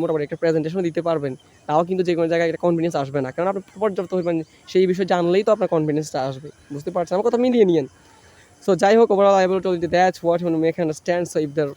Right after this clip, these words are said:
any mistake in your words, please pardon me as a new viewer after a long time later। So guys, now I'm gonna end up with versus hadith।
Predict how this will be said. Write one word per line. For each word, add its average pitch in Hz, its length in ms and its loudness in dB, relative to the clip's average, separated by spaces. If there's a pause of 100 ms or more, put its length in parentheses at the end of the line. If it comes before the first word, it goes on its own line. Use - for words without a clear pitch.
(100)
any 165 140 0
mistake 170 300 -2
in 160 40 -2
your 156 80 -2
words, 160 300 0
please 151 160 -8
pardon 165 180 -2
me 156 80 0
as 143 40 -6
a 143 100 -6
new 160 120 -2
viewer 175 240 -2
after 147 120 -10
a 139 160 -4
long 156 120 -4
time 175 140 -4
later। 165 320 0
So - 160 -8 (380)
guys, 185 360 4 (480)
now 165 200 2
I'm 185 140 4
gonna 185 260 4
end 190 100 2
up 170 200 2 (480)
with 160 220 2 (1400)
versus 156 300 0
hadith। 180 380 2